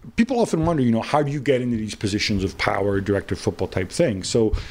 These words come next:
um, Congerton is a guy who he was at Chelsea at, at, at youth level,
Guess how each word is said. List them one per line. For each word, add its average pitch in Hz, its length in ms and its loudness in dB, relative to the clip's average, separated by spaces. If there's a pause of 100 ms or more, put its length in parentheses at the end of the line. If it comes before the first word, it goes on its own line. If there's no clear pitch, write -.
(360)
um, 110 720 2
Congerton 131 760 2
is 104 120 0
a 110 60 4
guy 107 340 2
who 98 340 0 (520)
he 123 80 4
was 123 160 6
at 135 100 -2
Chelsea 135 500 2
at, 104 200 0
at, 107 400 0
at 120 160 2
youth 110 320 4
level, 131 320 0